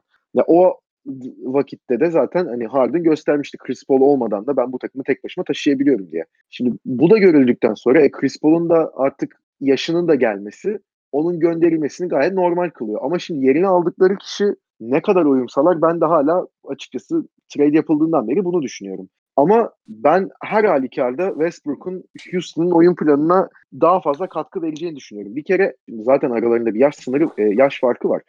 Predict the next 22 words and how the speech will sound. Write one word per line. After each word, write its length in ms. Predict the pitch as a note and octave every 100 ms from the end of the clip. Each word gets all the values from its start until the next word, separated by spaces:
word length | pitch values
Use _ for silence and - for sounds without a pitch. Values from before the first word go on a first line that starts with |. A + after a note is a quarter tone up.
| _ _
Bu 160 | A#2 A#2+
tamam 340 | - D3+ A2+ A2
önemli 320 | A#2+ C3 G#3
de 200 | C3+ - - _ B2
daha 220 | A2+ F3+
da 60 |
önemlisi 480 | F#3 C#3 C#3 C#3+ -
olan 220 | E3+ G#2+
bence 360 | G2+ G#2 A2 F3+ G#3 _ -
Harden 640 | - C3 E3+ D3+ F#3 G3 -
sezon 380 | - B2+ E3+
içinde 440 | E3 - D#3 E3+ D3
biraz 340 | D3 F3+ C3+
daha 120 | D3
fazla 320 | D3 C#3 D#3+ C#3
dinlenebilecek. 760 | C#3 C#3+ C#3+ C3+ A#2+ G#2+ - _ _
Şimdi 380 | - A#2+ B2 - _ _
Harden 600 | - - B2+ C3 E3 F#3+ - _ -
zaten 320 | B2 C3+ D#3+
Chris 220 | - C3
Paul 120 | D3
sakatken 640 | C#3 C3 E3+ E3 - E3